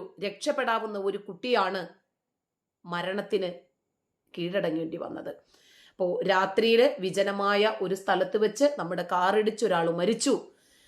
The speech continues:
ആരും കണ്ടില്ലെന്ന് വിചാരിച്ച് അതിബുദ്ധി കാണിക്കുമ്പോൾ അതിലേറെ വലിയ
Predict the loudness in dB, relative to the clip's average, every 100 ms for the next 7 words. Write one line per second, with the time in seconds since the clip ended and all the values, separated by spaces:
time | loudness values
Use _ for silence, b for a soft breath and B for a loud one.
0 | b b 4 6 6 4 0 2 2 2
1 | 0 2 2 2 2 6 6 4 2 4
2 | 4 2 -4 0 0 2 0 0 -2 -2
3 | 0 2 2 0 -4 4 6 6 4 -8
4 | _ _ _ -4 -2 -2 -2 2 6 8
5 | 8 6 4 2 -4 -2